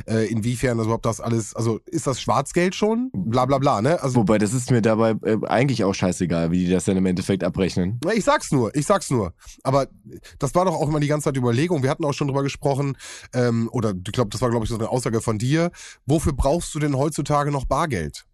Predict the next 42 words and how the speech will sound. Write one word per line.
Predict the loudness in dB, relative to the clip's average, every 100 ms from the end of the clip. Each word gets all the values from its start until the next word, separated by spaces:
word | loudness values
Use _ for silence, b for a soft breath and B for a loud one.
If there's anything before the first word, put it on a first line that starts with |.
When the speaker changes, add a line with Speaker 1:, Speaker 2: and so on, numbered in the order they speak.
| 0
Speaker 1:
Außer | 0 2 0
für | 0 2 2 0 -4 _ -20
k-, | -20 -18 -4
kriminelle | 0 2 2 2 2
Sachen | 2 0 0 -2
oder | 0 0 2
für | 0
irgendwas, | 0 0 2 0 0 -6
äh, | -2 0 2 0
was | 0 -2 -2
nicht | -4 -2
rechtlich, | -2 -2 -2 -4 -4 -2
äh, |
okay, | -2 -2 -4 -4 -2
im | -2
grünen | 0 0 2
Bereich | 0 -2 -6
ist. | -14 -18 _ _ _
Sonst | -6 -2 -2
kannst | -2 -2 -4
du |
für | -2 0
heutzutage | 0 0 -2 0
für | -2
alles | -2 -2
eine | -2
E-C-Karte | -2 -2 0 0 0
nutzen. | -4 -6 -10 -16 B B B B -4
Jetzt | -2 0
wäre | 0 0
Trinkgeld | 0 0 2 2 2 0
in | -2
dem | 0 0
Bereich, | 0 0 -2 -6 _
das | -6 -4
ich | -4
nicht | -2 -2 -4 -18 _ -4
über | 0 0
die | 0
Karte | 0 0 0
geben | -2 -2 -2
kann, | -2 -2 -6